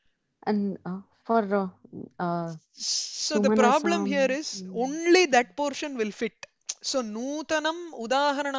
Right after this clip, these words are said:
Speaker 2: அனுரூபம் காவ்யம் நிர்மாய, only that part, and கஸ்தூரி ஜனன சக்தி பிருதா மிருகேண is the only portion that is going to be பிரதிவஸ்து உபமா. Whereas if you take the entire shloka, uh,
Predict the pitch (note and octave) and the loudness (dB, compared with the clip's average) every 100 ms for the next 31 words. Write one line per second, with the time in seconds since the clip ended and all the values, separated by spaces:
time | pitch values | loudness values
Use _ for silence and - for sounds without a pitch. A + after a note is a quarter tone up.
0 | A#3+ A#3+ C4+ C4+ C4 B3 A#3+ A3 A3 A3 | -4 -4 -6 -6 -4 -4 -2 2 2 2
1 | C#4+ D4+ A3+ A3 A3+ A3 G3 F#3+ B3 - | -4 -6 -2 -2 -2 -2 -2 0 -2 -2
2 | A3+ C4 C#4+ G#3 A3+ - C4+ G#3+ F#3+ D#4 | -6 -4 -2 0 -2 2 4 4 2 -2
3 | - - - - D#4 - A#3+ - D#4 D#4 | -8 -20 -8 0 0 0 -4 -4 -6 -2
4 | D#4 B3 B3+ C#4 C#4+ C4+ A#3 _ C#4+ A3+ | -2 -2 -2 -2 -2 -4 -6 _ -8 -6
5 | A#3 B3 A#3+ A3 G#3+ A#3+ A#3+ A3 A3+ E4+ | -4 -2 -2 -2 2 4 4 4 -2 -4
6 | - B3+ A#3+ B3+ A3+ C4 D4 C#4+ A#3+ B3 | -6 -8 -8 -8 -8 -2 -2 0 -2 -4
7 | D4 C#4 A#3+ A3 F#3+ G#3+ A#3+ A3+ G#3 C4 | -6 -6 -6 -6 -10 -8 -8 -8 -6 -6
8 | A3+ A3+ G#3 - G3 E3+ D#3+ E3 _ _ | -8 -10 -12 -12 -14 -12 -14 -16 _ _
9 | _ _ _ _ _ _ _ _ _ _ | _ _ _ _ _ _ _ _ _ _
10 | _ _ B3+ D#4 D4+ C4+ C4+ C#4 D#4 - | _ _ 0 0 -4 -4 -2 0 0 0
11 | D#4+ A#3+ C4+ D#4 D4+ C4+ - A3+ B3 A#3+ | -2 -2 0 0 0 -2 -6 -4 -4 -2
12 | A3 F#3 - G#3 G3+ G#3 G3+ | -2 -2 -6 -12 -12 -12 -12